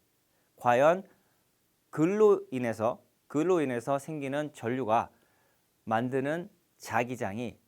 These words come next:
도대체 어떤 자기력을 만들 것이며 그걸 어떻게 우리가 이해할 것인가에 대한 질문을 저는 천천히 생각해 보도록 하겠습니다. 그럼 먼저 전류가 뭔지 한번 생각해 볼 필요가 있죠.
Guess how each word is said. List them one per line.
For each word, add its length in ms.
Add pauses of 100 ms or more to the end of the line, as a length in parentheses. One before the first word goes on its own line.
(100)
도대체 460
어떤 440
자기력을 840
만들 320
것이며 520 (220)
그걸 200
어떻게 260
우리가 260
이해할 340
것인가에 760
대한 220
질문을 560 (340)
저는 280
천천히 640 (260)
생각해 420
보도록 380
하겠습니다. 500 (1120)
그럼 160
먼저 460 (960)
전류가 600
뭔지 480
한번 280
생각해 400
볼 160
필요가 280
있죠. 340